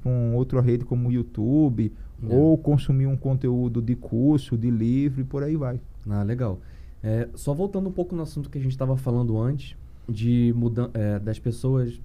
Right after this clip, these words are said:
Speaker 2: mais novas e, e da dita-, digitalização das compras, o que que você acha sobre, por exemplo, os estabelecimentos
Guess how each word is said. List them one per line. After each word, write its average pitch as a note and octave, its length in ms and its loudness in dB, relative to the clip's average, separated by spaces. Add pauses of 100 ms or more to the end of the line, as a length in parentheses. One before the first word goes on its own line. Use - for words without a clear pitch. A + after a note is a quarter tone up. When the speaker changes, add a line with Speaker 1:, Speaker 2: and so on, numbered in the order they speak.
(100)
Speaker 2:
mais A#2 220 -2
novas B2+ 400 0
e, B2 100 0 (100)
e A2+ 100 -2
da G#2+ 140 -2
dita-, C3+ 260 -4 (120)
digitalização A#2+ 840 -2
das G#2 160 -2
compras, C3 480 -2 (540)
o - 40 -16
que D3+ 100 -8
que F3 100 -10
você F3 260 -2
acha D#3 340 -2
sobre, D3 500 -2
por C#3+ 200 -2
exemplo, B2+ 400 0
os B2+ 100 0
estabelecimentos C3 1080 0